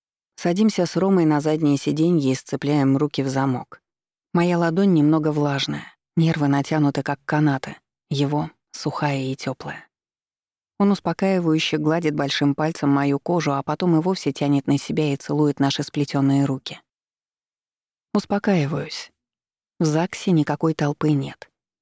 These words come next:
Про пятьдесят гостей папа либо пошутил, либо все нагрянут в ресторан.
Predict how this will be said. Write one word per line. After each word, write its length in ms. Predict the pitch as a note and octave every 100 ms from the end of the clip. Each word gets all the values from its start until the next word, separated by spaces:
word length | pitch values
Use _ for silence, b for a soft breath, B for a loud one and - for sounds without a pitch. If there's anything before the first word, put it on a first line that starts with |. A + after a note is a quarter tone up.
| _
Про 120 | F#3
пятьдесят 460 | F3+ G3 F#3+ - G#3+
гостей 360 | F3+ F3 - F#3+
папа 240 | F3 F3+
либо 260 | F3+ F3 F3
пошутил, 580 | F3 - F#3 - A3 - _ _
либо 220 | D#3+ D#3
все 200 | D3 -
нагрянут 520 | F#3 D3 D3+ E3 D3
в 20 | D#3
ресторан. 580 | D3+ - D3 C3 C#3